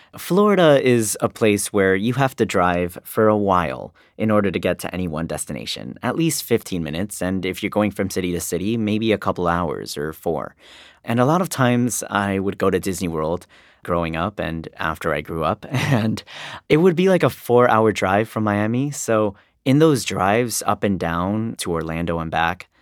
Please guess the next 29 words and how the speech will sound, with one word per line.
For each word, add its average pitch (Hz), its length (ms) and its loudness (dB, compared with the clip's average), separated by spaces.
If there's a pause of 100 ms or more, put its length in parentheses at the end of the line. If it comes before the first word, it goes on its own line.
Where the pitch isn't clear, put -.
(260)
I 107 100 2
would 113 180 2
spend 104 280 0
a 87 60 2
lot 80 280 0
of 78 100 -10
time 76 240 -8
listening 78 340 -8
to - 60 -8
audiobooks, 73 580 -10
and 80 280 -6
that 90 380 -4
quietness 113 680 -2
of 80 180 -6
the 80 100 -8
road 101 420 -2
and 65 180 -12
just 76 300 -8
focusing 101 500 -2
on 85 120 -2
the 78 60 -8
book 87 300 -2
really 101 180 -2
kinda 98 220 -2
let 85 220 -2
me 82 160 -6
dive 78 280 -6
into 80 220 -8
it. 92 240 -6